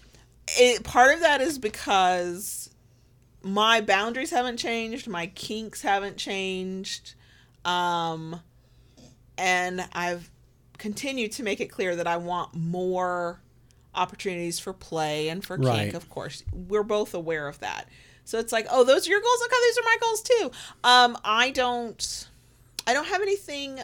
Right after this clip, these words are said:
Speaker 1: on my mind that I'd really like to learn more about this year.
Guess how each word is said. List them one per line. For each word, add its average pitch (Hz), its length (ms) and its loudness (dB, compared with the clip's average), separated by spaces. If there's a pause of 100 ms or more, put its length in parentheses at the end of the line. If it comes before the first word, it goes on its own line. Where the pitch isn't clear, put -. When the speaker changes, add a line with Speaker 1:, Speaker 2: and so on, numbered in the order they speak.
Speaker 1:
on 220 160 -2
my 233 80 -2
mind 220 300 -2
that 208 100 -2
I'd 202 140 -4
really 196 180 0
like 202 260 -4
to - 120 -8
learn 196 600 -6 (880)
more 196 360 0
about 180 400 0
this 180 280 -8
year. 170 440 -6